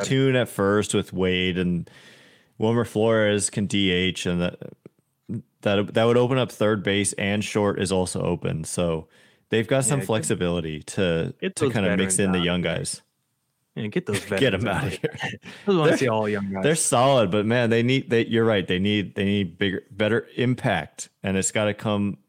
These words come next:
Speaker 1: like, young players make. We saw it. The championship era for the Giants was built around young, homegrown talent.
Speaker 2: Mm-hmm.
Speaker 1: Posey, Lincecum, Kane, Bumgarner,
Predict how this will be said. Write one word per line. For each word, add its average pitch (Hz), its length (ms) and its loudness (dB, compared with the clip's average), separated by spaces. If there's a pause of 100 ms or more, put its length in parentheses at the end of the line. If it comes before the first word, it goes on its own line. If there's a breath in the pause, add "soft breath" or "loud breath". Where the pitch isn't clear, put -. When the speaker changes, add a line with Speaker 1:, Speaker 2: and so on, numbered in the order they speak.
Speaker 1:
like, 92 300 -2 (140)
young 104 280 0
players 101 640 0
make. - 340 -4 (500)
We 117 200 0
saw 165 340 2
it. - 140 -4 (140)
The 120 80 0
championship 147 760 0
era 110 440 2 (480 soft breath)
for - 140 -4
the 98 80 0
Giants 101 600 -2
was 95 160 -4
built 107 360 0
around 92 560 0 (800)
young, 113 720 0 (600)
homegrown 113 640 0
talent. 90 460 -2
Speaker 2:
Mm-hmm. - 420 -20
Speaker 1:
Posey, 113 720 0 (280 soft breath)
Lincecum, 107 800 0 (200)
Kane, 104 580 0 (320)
Bumgarner, 104 800 0